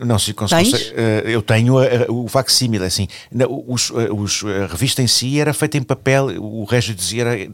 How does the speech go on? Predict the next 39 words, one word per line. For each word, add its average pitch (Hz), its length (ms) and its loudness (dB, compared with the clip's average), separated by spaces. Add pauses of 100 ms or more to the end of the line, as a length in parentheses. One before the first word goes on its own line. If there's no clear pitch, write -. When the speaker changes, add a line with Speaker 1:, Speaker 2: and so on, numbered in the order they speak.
Speaker 1:
feito 120 200 -4
naquele 117 240 -4
papel, 113 520 0 (340)
eh, 110 140 2
amanteigado, 113 840 2
que, 113 160 -14
que - 80 -18
se - 60 -10
usava, 123 360 0
que 101 80 -16
se - 80 -8
usava 123 220 2
na 120 100 0
mar-, 117 140 0 (160)
na, 104 180 -4
na, 98 140 -4
na 90 300 -8
mercearia 120 520 4
para 117 160 2
guardar 107 340 0
coisas, 107 540 -2 (340)
não 107 80 -2
é? 113 40 0
Para 110 140 2
embrulhar 113 320 0
coisas. 98 340 -2
Portanto, - 240 -10
é 104 40 0
um, 107 120 -6
é, 107 240 -2
é 104 60 0
um 98 100 -6
suporte - 480 -4
que - 80 -12
não, 82 140 -8
que - 120 -16
não 87 80 -6
dura 85 200 -6
muito. 90 300 -6